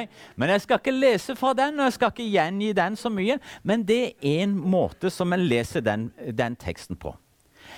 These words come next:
Eller, det som kanskje kan også ligge bak denne her, «Jeg har lov til alt». Det kan være at noen i Korint er så preget av en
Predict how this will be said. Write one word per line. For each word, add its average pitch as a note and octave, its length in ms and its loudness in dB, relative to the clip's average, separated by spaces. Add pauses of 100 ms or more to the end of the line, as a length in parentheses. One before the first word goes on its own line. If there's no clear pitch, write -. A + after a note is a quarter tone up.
(240)
Eller, G#3 480 0 (1120)
det G#3 120 2
som C4 200 -4
kanskje C4 560 0
kan C4+ 200 -4
også C4+ 360 -4 (320)
ligge A#3 360 0
bak G#3 520 -2
denne G3+ 240 0
her, A3+ 240 -2
«Jeg E3+ 120 -4
har G#3+ 120 0
lov G3+ 360 -2
til - 80 -6 (100)
alt». - 440 -8 (1400)
Det D#3+ 300 0
kan A3 300 -4
være F#3+ 340 -2
at F3+ 240 -4
noen F#3 260 -2
i G#3 100 -4
Korint - 720 -6 (500)
er G3 320 -4
så A3+ 380 -4 (180)
preget A3 880 -4 (360)
av G#3+ 240 2
en A#3+ 200 -4